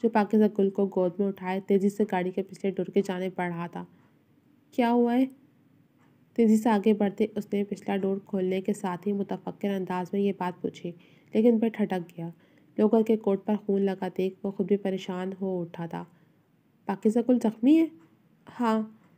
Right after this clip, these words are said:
एक लफ्ज़ी जवाब देकर उसने अपने गले से मफलर खींचा और उस ऊनी मफलर को तेज़ी से पाकीज़ा गुल के बाजू पर लपेट दिया, जो सीट की पुस से टेक लगाए बेहोश हालत में थी। "फ़ोन पर किससे बात कर रहा है? जल्दी हॉस्पिटल चल।"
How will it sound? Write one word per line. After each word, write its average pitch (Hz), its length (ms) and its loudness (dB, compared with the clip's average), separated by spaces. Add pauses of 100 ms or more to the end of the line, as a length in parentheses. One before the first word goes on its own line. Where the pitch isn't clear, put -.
(360)
एक 226 220 2
लफ्ज़ी 226 200 6
जवाब 196 400 0
देकर 190 300 -2
उसने 202 260 -4
अपने 196 320 -2
गले 190 220 0
से 202 140 -2
मफलर 190 380 -2
खींचा 196 340 -4
और 196 100 0
उस 196 280 -2
ऊनी 202 260 2
मफलर 185 360 -6
को 208 120 -4
तेज़ी 202 540 2
से 208 120 0
पाकीज़ा 185 420 -6
गुल 185 160 -2
के 196 160 -2
बाजू 180 320 -2
पर 190 140 -4
लपेट 175 440 -2
दिया, 170 180 -8 (460)
जो 226 100 6
सीट 220 240 2
की 226 120 -4
पुस 208 220 -4
से 208 100 0
टेक 202 240 -2
लगाए 190 300 -4
बेहोश 185 420 -6
हालत 175 340 -6
में 165 100 -4
थी। 175 180 -8 (1000)
"फ़ोन 247 160 4
पर 277 100 2
किससे 277 280 0
बात 226 240 2
कर 233 180 0
रहा 240 120 4
है? 311 100 8
जल्दी 220 300 6
हॉस्पिटल 240 460 4
चल।" 208 280 0